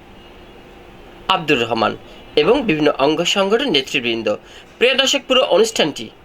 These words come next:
অর্গানাইজেশন যিনি করেছেন, অর্গানাইজেশন এবং সার্বিক দিক নির্দেশনায়, সার্বিক পরিচালনায় যিনি ছিলেন বাংলাদেশ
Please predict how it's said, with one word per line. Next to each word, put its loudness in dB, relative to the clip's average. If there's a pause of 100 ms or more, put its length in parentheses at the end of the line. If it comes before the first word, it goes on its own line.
অর্গানাইজেশন -2 (300)
যিনি -6
করেছেন, -6 (380)
অর্গানাইজেশন 0
এবং -2
সার্বিক -2 (340)
দিক -2
নির্দেশনায়, -4 (260)
সার্বিক -4 (160)
পরিচালনায় -2 (280)
যিনি -6
ছিলেন -8 (360)
বাংলাদেশ -2